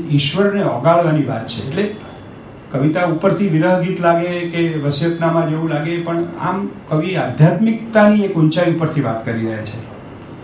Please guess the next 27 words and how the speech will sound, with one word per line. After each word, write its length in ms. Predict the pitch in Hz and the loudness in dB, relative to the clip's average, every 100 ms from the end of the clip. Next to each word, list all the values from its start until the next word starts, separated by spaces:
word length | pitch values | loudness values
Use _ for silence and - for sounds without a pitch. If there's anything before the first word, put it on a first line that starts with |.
| - - - - - | -18 -18 -18 -16 0
અને 160 | 156 185 | 4 4
ચંદ્ર, 360 | 175 175 202 214 | 2 0 2 2
અગ્નિ, 380 | 190 151 165 175 - - - - - - - - - - - | 2 0 2 4 2 0 -10 -16 -18 -18 -20 -20 -20 -20 -14
કાલે 280 | - 131 185 | -4 0 2
જો 100 | 190 | 4
અગ્નિ 260 | 170 156 175 | 2 2 2
પ્રગટે 440 | 165 151 - 160 | 0 -2 0 0
તો 100 | 147 | 2
કહેજો, 360 | 147 143 143 139 101 - - - - - - - - - - - | 2 4 4 2 -2 -8 -14 -18 -18 -18 -16 -14 -12 -12 -14 -4
અને 140 | 139 156 | 4 4
છેલ્લે 300 | 151 151 160 | 4 2 2
મારા 320 | 170 147 139 120 | 2 2 0 0
વિરહી 460 | 131 151 196 240 - | -2 -2 0 -2 -2
પડછાયાની 640 | 135 127 - 175 185 190 185 | -4 -4 -4 -4 -2 -2 -2
ચિંતા 340 | - 135 175 139 | -2 -2 0 0
હજી 200 | 143 147 | 0 -2
પ્રગટે. 260 | 139 - - - - - | -4 -8 -10 -12 -14 -4
વિરહી 380 | 123 151 185 202 | 0 2 2 0
પડછાયો 600 | 202 135 - 180 190 147 | 0 -2 -2 -4 -2 -4
અવકાશ 420 | 127 127 131 - - | -4 -2 -4 -4 -10
છે, 160 | 117 - - - - - - - - - - - | -14 -14 -16 -18 -16 -16 -18 -18 -18 -16 -16 -2
એટલે 180 | 151 220 | 0 2
પાંચે 440 | - 110 139 233 247 | 0 -2 -2 -2 -2
પાંચ 300 | 151 143 247 - - | 2 4 4 2 2
તત્વોનો 460 | 147 143 220 254 226 | 0 2 0 2 0
ઉલ્લેખ 400 | 190 180 185 170 | 0 0 -2 0
કરીને 380 | 156 151 123 | 2 2 2